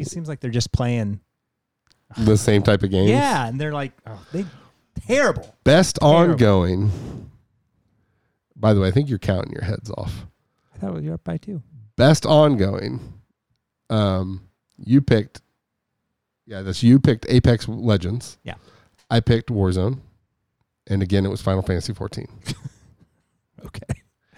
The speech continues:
Speaker 1: Sure.
Speaker 2: Best game direction. You picked Deathloop. I picked It Takes Two.
Speaker 1: I think I got this one right.
Speaker 2: It was Deathloop.
Speaker 1: Yeah. You're
Speaker 2: Ga-
Speaker 1: up by one now.
Speaker 2: Game of the year.
Speaker 1: Same.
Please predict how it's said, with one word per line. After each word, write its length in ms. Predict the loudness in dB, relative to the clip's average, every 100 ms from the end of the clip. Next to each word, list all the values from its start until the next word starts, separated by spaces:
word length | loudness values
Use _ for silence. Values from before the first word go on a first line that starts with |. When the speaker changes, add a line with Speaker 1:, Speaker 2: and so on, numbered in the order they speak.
| -20 -20 -20 _ _ _ -8
Speaker 1:
Sure. 220 | -4 -2 -4 -8 _
Speaker 2:
Best 360 | 2 2 0 0
game 300 | 4 4 4
direction. 1200 | 2 2 -2 -6 -8 -8 -10 -10 -12 -14 -18 -20 -20 _ _ _ _ _ _ _
You 120 | 0 2
picked 280 | 2 0 0
Deathloop. 540 | 0 4 2 4 -2 -4 _ _ _ _ _ -10
I 100 | -8
picked 260 | -8 -10 -12
It 120 | -6
Takes 260 | -4 -4 0
Two. 280 | 2 2 -2 -16 _ _ _ _ _ _
Speaker 1:
I 20 | -4
think 140 | -4
I 40 | -2
got 140 | -6
this 140 | -10 -10
one 80 | -6
right. 140 | -6 -8 _
Speaker 2:
It 40 |
was 120 | -10 -6
Deathloop. 360 | -6 -6 -12 -16 -12
Speaker 1:
Yeah. 600 | -6 -2 0 -2 -4 -12 _ _ _ _ _ _
You're 120 | 0
Speaker 2:
Ga- 160 | 2 2
Speaker 1:
up 60 |
by 40 | -2
one 240 | -2 -2
now. 240 | -2 -4 0
Speaker 2:
Game 340 | 4 4 4
of 160 | 4 4
the 100 | 2
year. 500 | 4 6 6 4
Speaker 1:
Same. 120 | 2